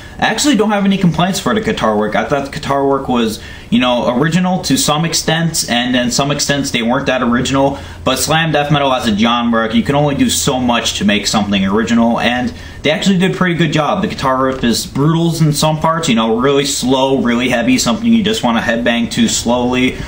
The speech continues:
or you wanna just fucking go brutal and balls to the walls. And to some parts, it's mid-ish chug pace, and it's something really catchy. You find yourself listening to the same riff and, like, replaying it. Technical in some points, a lot of guitar songs, you know, not,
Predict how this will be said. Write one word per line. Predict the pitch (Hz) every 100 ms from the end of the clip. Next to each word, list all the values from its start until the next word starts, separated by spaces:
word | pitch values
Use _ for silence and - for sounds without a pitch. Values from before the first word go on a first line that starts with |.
| -
or | 107 113
you | 107
wanna | 107 107
just | 101 110
fucking | - 117 113 107
go | 110
brutal | 107 120 127 123 113
and | 101 92
balls | 110 117 -
to | 110
the |
walls. | 104 113 127 120 - - - - -
And | 165 180 160
to | - 165
some | 196 185
parts, | 190 190 190
it's | 151 135
mid-ish | 143 151 -
chug | 156 151 151
pace, | 151 160 -
and | 117
it's | -
something | 147 135 120 104
really | 120 120
catchy. | - 127 - 107
You |
find | 101 110 107
yourself | 107 - 117 107 -
listening | 107 120 - 110 101
to | 113
the | 101
same | - 113 104 107
riff | 127 110 - -
and, | 101 101
like, | 98 95
replaying | 113 113 120 110 92
it. | 90 - - - - -
Technical | - 202 226 214 208 190 185
in |
some | 165 170 165
points, | 170 170 165 -
a | 117
lot | 127 143 151
of | 151
guitar | 147 147 139 139
songs, | - 143 135 135 135 127
you | 117
know, | 110
not, | 123 156 -